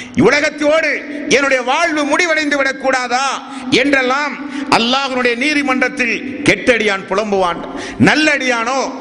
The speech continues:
அறுபத்தி ஒன்பதாவது அத்தியாயத்தின் பத்தொன்பது, இருபதாவது வசனம், "வஅம்மா மன் ஊத்திய கிதாபஹு பியமீனிஹி."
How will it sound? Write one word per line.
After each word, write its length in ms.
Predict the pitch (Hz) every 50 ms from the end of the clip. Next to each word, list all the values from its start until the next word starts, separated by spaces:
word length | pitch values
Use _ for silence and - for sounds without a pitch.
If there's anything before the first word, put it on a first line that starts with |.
| - 269 262 262 269
அறுபத்தி 480 | - 214 269 311 311 311 285 294 262 269
ஒன்பதாவது 520 | 262 285 294 285 277 262 262 254 254 240
அத்தியாயத்தின் 960 | 240 - 247 285 262 247 247 240 240 247 269 254 214 - - - 247 247 - -
பத்தொன்பது, 640 | - 254 269 269 - 311 294 294 294 277 269 254 254
இருபதாவது 500 | 254 277 277 269 254 254 247 240 240 233
வசனம், 540 | 226 226 226 254 240 226 208 175 - - - - - - -
"வஅம்மா 500 | 160 226 254 302 320 302 302 302 294 285
மன் 220 | 277 277 269 285
ஊத்திய 300 | 311 320 311 277 294 285
கிதாபஹு 680 | 285 285 285 - - 311 320 311 302 294 285 302 294 285
பியமீனிஹி." 1000 | 285 285 294 294 302 370 392 392 381 370 330 339 330 302 269 - - - -